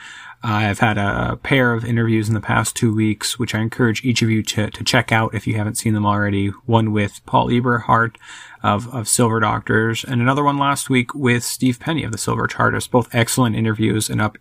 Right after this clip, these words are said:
on my YouTube channel or on my podcast page. And, and both give you, uh, you know, together, I think, over two hours of, of content. I've also been working a lot on short form content,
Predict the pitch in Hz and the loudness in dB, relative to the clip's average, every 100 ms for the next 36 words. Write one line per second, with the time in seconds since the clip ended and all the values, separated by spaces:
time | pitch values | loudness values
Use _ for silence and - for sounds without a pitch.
0 | 117 110 104 107 120 127 - 123 117 - | -4 -2 0 2 4 4 2 0 0 -4
1 | 127 113 113 120 117 117 - - - - | -2 0 0 -2 -2 0 -2 0 0 0
2 | - - - 123 123 120 - - - - | -4 -4 -4 -2 -2 -6 -12 -18 -18 -18
3 | - - 107 117 110 113 110 - 110 104 | -16 -6 -6 -4 0 2 0 0 0 2
4 | 101 95 95 98 95 - 123 95 - _ | 0 0 0 -2 -4 -6 -4 -4 -6 _
5 | _ - 113 143 117 104 107 110 120 107 | _ 0 2 4 2 0 -2 -2 -2 -2
6 | 113 104 101 101 98 - 107 104 - 110 | 0 0 2 0 -2 -4 -6 -10 -10 -10
7 | 107 - - - 131 117 101 - - - | -10 -10 -4 2 4 4 0 -4 -10 -16
8 | - - - 143 143 131 127 127 120 110 | -16 -8 4 4 6 2 0 0 2 2
9 | 110 107 - 120 - - 113 113 110 - | 0 -2 0 -2 -2 -2 0 0 -2 -6
10 | - 110 107 107 107 | -4 -2 0 -2 -2